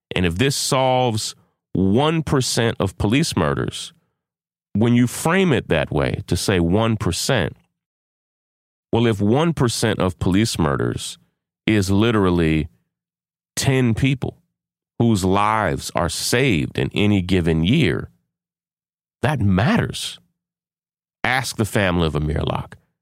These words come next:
Ask the family of Breonna Taylor if saving their life,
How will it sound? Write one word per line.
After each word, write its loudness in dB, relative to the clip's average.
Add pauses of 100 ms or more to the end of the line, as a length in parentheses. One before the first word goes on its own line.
(240)
Ask -2
the -4
family 0
of -2
Breonna -4
Taylor -6 (680)
if 0 (180)
saving 0
their 2
life, -4